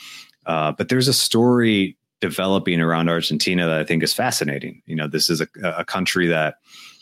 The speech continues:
uh, expects to be at the final, but the, the national team was really a toxic brand over the last five or six years. You know, they couldn't get it done at Copa America. They get to finals. These,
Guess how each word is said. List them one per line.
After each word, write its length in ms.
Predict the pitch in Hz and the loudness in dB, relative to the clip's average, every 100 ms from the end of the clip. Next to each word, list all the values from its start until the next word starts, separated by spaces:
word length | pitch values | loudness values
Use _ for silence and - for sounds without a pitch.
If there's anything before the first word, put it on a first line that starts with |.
| - 85 | -16 -8
uh, 100 | 80 | -6
expects 520 | 85 - - 110 - | -4 -4 -2 -4 -2
to 80 | 117 | 0
be 160 | 107 104 | 2 0
at 100 | 104 | -2
the 60 | |
final, 480 | - 98 98 101 98 | -2 -2 0 2 0
but 300 | 80 76 - - - - - - | 0 -2 -4 -12 -16 -16 -18 -16
the, 260 | 73 85 85 | -6 -4 -2
the 180 | 87 - | -2 0
national 500 | 90 147 - 95 85 | 0 0 0 0 0
team 240 | - 87 | 0 0
was 180 | 80 73 | 0 0
really 420 | 78 113 120 - _ - | 0 2 2 -2 _ -8
a 80 | 85 | -8
toxic 640 | - - 107 120 - 98 - | -4 -4 -2 -2 -2 -2 -2
brand 440 | 85 156 117 78 | -2 0 -2 -2
over 180 | 82 85 | -2 0
the 80 | 82 | 0
last 460 | 85 85 - - - | 0 0 -2 -2 -8
five 320 | - 90 90 | -4 -2 0
or 40 | 87 | 0
six 300 | 90 - 98 | 0 0 2
years. 400 | 151 - - 80 | 2 2 -2 -2
You 60 | |
know, 80 | 78 | 0
they 120 | 78 | 0
couldn't 280 | - 101 95 | 0 0 2
get 140 | 95 | 2
it 120 | 90 87 | 0 0
done 200 | 90 90 | 0 0
at 100 | - | 0
Copa 220 | 87 80 | -2 0
America. 460 | 92 127 127 117 92 | 2 2 2 2 2
They 100 | 78 | 0
get 140 | 80 | -2
to 100 | - | -4
finals. 560 | - 117 135 113 101 - | -4 0 2 4 2 2
These, 240 | 82 | 0